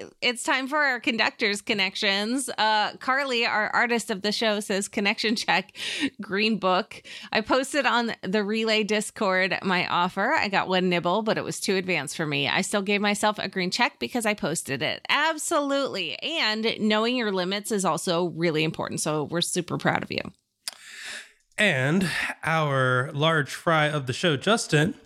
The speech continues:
Speaker 2: said, "Yellow Circle, I was able to get some great guidance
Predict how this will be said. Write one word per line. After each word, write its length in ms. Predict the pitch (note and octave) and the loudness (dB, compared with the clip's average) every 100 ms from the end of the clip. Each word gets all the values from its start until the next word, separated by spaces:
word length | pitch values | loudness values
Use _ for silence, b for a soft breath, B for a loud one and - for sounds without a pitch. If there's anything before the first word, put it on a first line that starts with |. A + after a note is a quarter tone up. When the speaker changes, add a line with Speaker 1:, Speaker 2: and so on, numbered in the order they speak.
| _ | _
Speaker 2:
said, 540 | - F#3 D3 D3 C#3+ C#3+ | -8 -2 2 2 0 0
"Yellow 440 | C#3 E3 E3+ E3+ | 0 2 2 2
Circle, 560 | E3 C#3+ C3+ C#3+ C#3 - | 2 2 2 2 0 2
I 120 | C#3 | 2
was 180 | C3+ C3 D#3 | 2 2 2
able 260 | D#3+ E3 | 2 2
to 140 | D3 B2+ | 2 2
get 380 | B2+ B2 - - | 4 4 0 -10
some 240 | - C3 | -4 -2
great 220 | A#2 A2+ | -2 -2
guidance 560 | A#2+ D3+ E3+ F3 - | 0 2 4 2 0